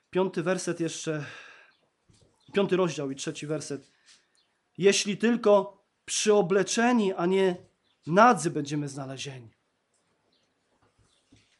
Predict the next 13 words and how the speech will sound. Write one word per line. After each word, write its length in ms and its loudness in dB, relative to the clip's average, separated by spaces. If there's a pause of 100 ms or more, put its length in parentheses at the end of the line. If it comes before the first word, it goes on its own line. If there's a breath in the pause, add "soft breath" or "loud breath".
(760)
Wcześniej 300 -8
byśmy 200 -6
mogli 200 -6
czytać, 320 -10
o 40 -16
co 120 -18
tu 120 -20
chodzi, 380 -16 (100)
ale 120 -18
wyciągnąłem 580 -8
to, 100 -10
żebyśmy 360 -12
mogli, 460 -10